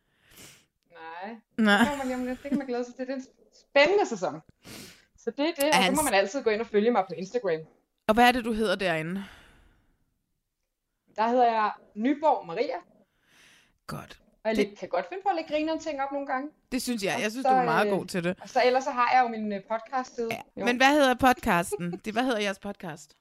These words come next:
Speaker 1: Jamen, den, den hedder God stil underscore podcast, og den har været på noget pause.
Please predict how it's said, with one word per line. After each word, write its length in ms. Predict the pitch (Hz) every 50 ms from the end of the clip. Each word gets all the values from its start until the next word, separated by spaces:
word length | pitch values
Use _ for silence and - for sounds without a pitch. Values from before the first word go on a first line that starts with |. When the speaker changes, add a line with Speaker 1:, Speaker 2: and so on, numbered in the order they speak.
| _ _ -
Speaker 1:
Jamen, 220 | 202 202 208 202
den, 140 | 262 285 269 277 - - _ _ _ -
den 200 | 202 220 233 240
hedder 120 | 240 240 240 -
God 200 | 294 294 254 247
stil 440 | - - - - 254 254 247 233 - -
underscore 760 | 196 190 196 196 214 214 - _ _ _ _ - 202 202 185 190 - -
podcast, 520 | 170 165 160 - - - - - - - - - -
og 120 | 190 -
den 160 | 233 233 226
har 160 | 220 220 208 202
været 540 | 202 190 185 - - 180 180 170 165 170 165
på 60 | -
noget 240 | 165 151 131 - - - -
pause. 420 | 220 220 233 262 320 339 - -